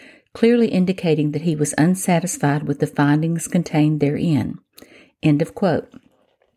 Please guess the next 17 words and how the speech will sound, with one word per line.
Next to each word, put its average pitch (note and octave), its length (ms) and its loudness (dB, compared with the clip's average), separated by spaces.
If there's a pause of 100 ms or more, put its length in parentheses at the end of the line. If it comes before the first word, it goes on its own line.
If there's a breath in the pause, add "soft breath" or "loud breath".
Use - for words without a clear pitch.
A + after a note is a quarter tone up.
(880 soft breath)
The G3+ 120 4
opinion A#3 520 4
noted F3+ 320 2
the E3 60 0
trial F3+ 340 0
court - 280 -2
judge D3+ 380 0
could - 200 -2
have G#3 120 0
complied E3 720 0
by D3 140 0
referencing D#3+ 640 0
his D3+ 260 -2
earlier E3 500 0
letter D#3+ 380 0
opinion. D#3 640 -4 (460 soft breath)
Quote, - 380 0